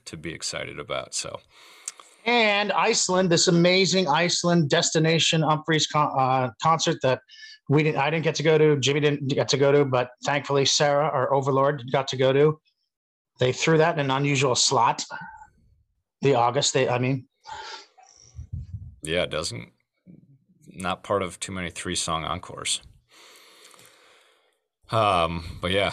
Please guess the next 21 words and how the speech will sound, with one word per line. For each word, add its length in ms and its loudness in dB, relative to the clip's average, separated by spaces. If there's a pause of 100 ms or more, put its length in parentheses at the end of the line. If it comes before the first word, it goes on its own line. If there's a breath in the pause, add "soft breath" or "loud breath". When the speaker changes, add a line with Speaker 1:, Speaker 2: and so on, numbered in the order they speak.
Speaker 1:
August 380 -2
is, 360 -4 (680)
even 480 -10 (1040 loud breath)
these 460 -6
days, 420 -4
is 540 -6
still 360 -4
coming 300 -10
up 220 -8
with 400 -10 (200)
fantastic 1200 -6
versions, 560 -6
and, 300 -14
and 320 -12 (680)
one 180 -6
of 40 -6
my 120 -4
fir-, 320 -6 (460)
recent, 800 -4
most 280 -4
recent, 460 -4